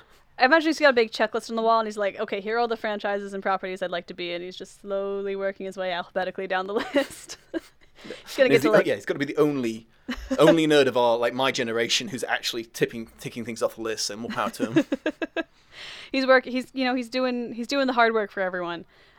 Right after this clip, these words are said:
Speaker 1: Um, no, I, I, I, there's not a lot that I can say on this movie that we haven't already said. Great editing, great construction, just a fun ride all the way through. Um,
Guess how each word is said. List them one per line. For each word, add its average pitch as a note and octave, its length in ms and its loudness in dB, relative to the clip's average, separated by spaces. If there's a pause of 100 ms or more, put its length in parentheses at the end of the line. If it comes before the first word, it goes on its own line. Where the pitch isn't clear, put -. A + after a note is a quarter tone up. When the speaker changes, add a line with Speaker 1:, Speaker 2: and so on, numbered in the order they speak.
Speaker 1:
Um, F#3 460 -2 (400)
no, D#4+ 60 2
I, C#4+ 260 2 (100)
I, A3+ 160 0 (640)
I, A3+ 160 -2
there's A3+ 100 -4
not C4+ 160 6
a - 20 6
lot B3+ 180 8
that B3 60 6
I A#3 80 8
can A#3 140 -2
say A3+ 160 4
on A3 80 2
this A3 100 -12
movie A#3+ 180 -2
that A3 200 -4
we G#3 80 -4
haven't G3+ 260 0
already G3 320 2
said. F#3 440 0 (100)
Great G#3 240 2
editing, F#3+ 540 0
great F#3+ 240 -2
construction, F#3 640 -4
just F#3 180 -12
a F#3 40 -6
fun F#3 320 -2
ride F3+ 280 2
all F3 160 0
the F3 80 -2
way F3 160 -2
through. E3+ 500 -6
Um, F3 400 -2